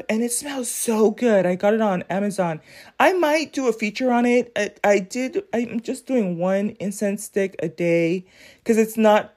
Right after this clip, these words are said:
too good. Like, the pollutants in the air, you wanna make sure your window is open and you have circulation or a fan going. So, but I just like it as part of my morning ritual, and it smells so good.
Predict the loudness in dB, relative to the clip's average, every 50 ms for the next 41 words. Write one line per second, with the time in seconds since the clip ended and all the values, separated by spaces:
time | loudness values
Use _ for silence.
0 | _ -10 -4 -2 -2 -2 0 2 4 6 6 6 4 2 0 0 -4 -8 -6 -4
1 | -2 -2 -2 0 -2 -2 0 0 0 0 0 0 0 0 0 0 -2 -2 -2 -2
2 | -2 -4 -4 -4 -4 -2 -2 -2 -2 -4 -4 0 0 2 2 2 2 0 0 -2
3 | -2 0 -2 -2 -2 0 -2 -2 -2 -2 -2 -2 -2 -2 -2 -4 -4 -6 -8 -8
4 | -6 -6 -4 -4 -4 -4 -4 -4 -6 -6 -4 -6 -6 -6 -4 -2 0 2 2 0
5 | 0 0 0 2 2 2 0 0 -2 -4 _ _ _ _ _ _ _ _ _ _
6 | _ _ _ -14 -14 -14 _ _ -20 -20 -20 -20 -20 -20 _ _ 2 4 4 4
7 | 6 4 4 4 4 2 0 -2 0 0 0 2 2 0 0 0 0 0 0 0
8 | 0 0 0 0 0 0 0 0 0 0 0 0 -2 -2 -2 -2 -4 -4 -4 -4
9 | -2 0 0 -2 -2 0 2 2 2 0 -2 -6 -4 -4 -4 -4 -4 -4 -4 -4
10 | -4 0 2 4 4 4 4 0 -8 _ -2 2 4 6 6 8 8 6 6 6
11 | 2 -2